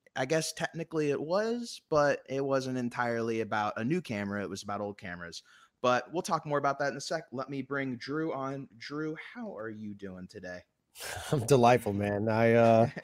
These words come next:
Speaker 1: <laughs>
Speaker 2: I'm very excited. I have a new product. I would like to announce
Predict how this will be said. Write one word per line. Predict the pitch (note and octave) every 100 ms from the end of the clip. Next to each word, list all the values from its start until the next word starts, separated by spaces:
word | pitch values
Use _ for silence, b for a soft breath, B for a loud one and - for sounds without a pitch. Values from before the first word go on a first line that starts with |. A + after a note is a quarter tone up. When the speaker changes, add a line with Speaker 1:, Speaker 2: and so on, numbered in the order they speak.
| - -
Speaker 1:
<laughs> | - - -
Speaker 2:
I'm | C3+ E3+ G#3+ G3
very | G#3 G#3
excited. | - F3+ F3+
I | D#3
have | E3+ D#3+
a |
new | E3
product. | - D#3+ E3 D#3 C#3+ - C3+
I | C3
would | C#3+ C3+
like | C#3 C#3+ - -
to | - C#3 C#3
announce | C3 B2 D#3 D#3 C#3 - -